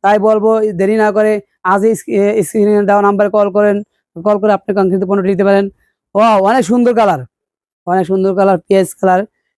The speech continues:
পিএস কালার মধ্যে খুবই সুন্দর কালার, অনেক সুন্দর কালার, অনেক সুন্দর কালার। শাপলা পাতা, শাপলা পাতার মধ্যে কালারটা কিন্তু খুবই সুন্দর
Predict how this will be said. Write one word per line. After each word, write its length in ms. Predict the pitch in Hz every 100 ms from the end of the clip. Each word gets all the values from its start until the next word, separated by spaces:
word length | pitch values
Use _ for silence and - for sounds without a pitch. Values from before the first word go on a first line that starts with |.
| -
পিএস 180 | 190 185
কালার 240 | 202 190
মধ্যে 360 | 190 185 156 180 208 - _ _ _ _
খুবই 200 | 196 202 202
সুন্দর 340 | 185 180 185
কালার, 280 | 180 175 175 226 _ _ _ _ _ _ _
অনেক 180 | 190 190
সুন্দর 260 | 175 185 185
কালার, 240 | 185 185 196 _ _
অনেক 260 | 208 240 285
সুন্দর 360 | 262 254 247 233
কালার। 300 | 208 185 151 143
শাপলা 380 | - 180 - 175
পাতা, 280 | 165 160 165 175 _ _ _ -
শাপলা 260 | 165 190 180
পাতার 280 | 170 170 180
মধ্যে 360 | 180 170 156 185 202 _ _ _ -
কালারটা 300 | 180 185 214
কিন্তু 200 | 214 214
খুবই 280 | - 233 240
সুন্দর 340 | 190 196 165